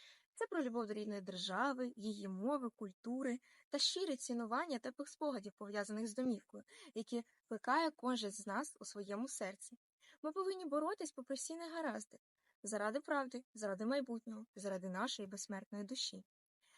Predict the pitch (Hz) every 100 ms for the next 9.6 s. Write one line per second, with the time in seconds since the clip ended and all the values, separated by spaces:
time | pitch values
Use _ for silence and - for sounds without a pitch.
0 | - 302 330 359 330 370 - - - 240
1 | 254 294 - - 269 330 330 247 240 _
2 | _ - 277 - 247 226 240 269 - 294
3 | 277 233 220 269 285 254 247 262 294 226
4 | 208 - 233 - _ - - 285 254 214
5 | 294 339 214 220 226 214 220 269 - 240
6 | 247 240 254 254 - 202 196 208 - _
7 | _ _ - 302 233 269 392 403 370 302
8 | 330 254 254 262 240 226 220 - 254 277
9 | 233 220 - 220 254 294